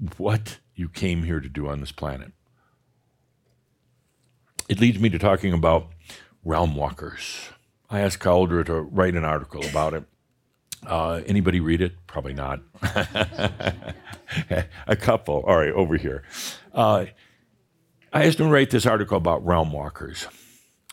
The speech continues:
And basically what it is, is many of you, not all of you, but many of you have come into this lifetime to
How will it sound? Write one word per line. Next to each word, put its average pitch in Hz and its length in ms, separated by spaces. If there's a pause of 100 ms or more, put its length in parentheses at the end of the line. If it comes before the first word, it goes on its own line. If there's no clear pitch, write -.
(1600)
And 131 500
basically 127 800
what 120 640
it 95 100
is, 60 460
is 95 400
many 123 600
of 82 120
you, 69 100
not 107 260
all 104 240
of 80 120
you, 73 80
but 82 160
many 104 360
of 80 140
you 71 240 (580)
have 90 140
come 120 180
into 127 180
this 104 180
lifetime 82 680
to 80 400